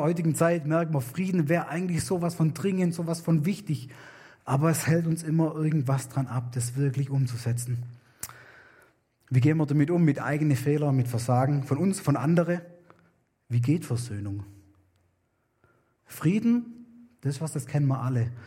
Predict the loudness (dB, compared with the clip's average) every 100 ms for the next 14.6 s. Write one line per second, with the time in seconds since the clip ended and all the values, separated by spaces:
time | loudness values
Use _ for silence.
0 | -20 -10 -2 -2 0 0 2 2 0 -4
1 | -10 -20 -20 -12 -2 -2 0 -4 -4 -6
2 | -14 -16 -8 -2 -2 0 2 2 0 -2
3 | -4 -4 -6 -8 -10 -12 -20 -20 _ _
4 | _ _ _ _ _ _ _ _ _ _
5 | _ _ _ _ _ _ _ _ _ _
6 | _ -2 -2 -6 -4 -4 0 -2 0 2
7 | 2 0 -2 -4 -4 -6 -18 -6 -2 0
8 | 0 2 2 0 -6 -8 -8 -8 -2 2
9 | 4 2 0 -2 0 0 0 -4 -6 -16
10 | -20 -20 -20 -20 _ 4 4 6 2 2
11 | 2 2 2 0 0 0 0 0 -2 -2
12 | 2 2 2 2 2 2 -2 -14 -20 -20
13 | -20 -20 _ 2 6 6 4 0 -4 0
14 | 2 2 0 -4 -16